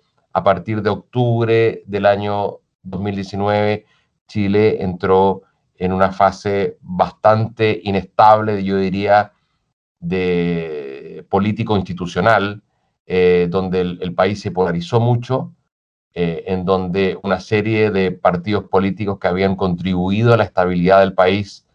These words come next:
eh, luego del retorno a la democracia, eh, se tornaron bastante populistas, eh, y con una oposición muy dura al actual gobierno, y por lo tanto, eh, es una oposición que cualquier error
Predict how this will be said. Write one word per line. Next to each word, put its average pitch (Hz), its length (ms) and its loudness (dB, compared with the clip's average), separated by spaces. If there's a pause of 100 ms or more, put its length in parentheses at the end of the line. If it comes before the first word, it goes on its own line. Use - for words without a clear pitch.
(460)
eh, 85 840 2
luego 98 340 2
del 90 100 2
retorno 95 380 2
a 95 40 6
la 90 100 6
democracia, 98 760 2 (420)
eh, 82 380 -4
se - 240 -2
tornaron 98 560 4
bastante 107 760 2
populistas, 107 1040 -2 (600)
eh, 80 800 -4
y 85 220 -4
con 92 120 -4
una 92 100 2
oposición 87 480 0
muy 110 220 6
dura 104 500 6 (120)
al 82 120 2
actual 87 300 0
gobierno, 117 580 2 (440)
y 104 120 -4
por 95 160 2
lo 104 100 2
tanto, 113 600 2 (340)
eh, 95 320 -4
es - 80 -8
una 101 120 2
oposición 98 840 -4
que 90 360 -8
cualquier 90 580 0
error 110 600 4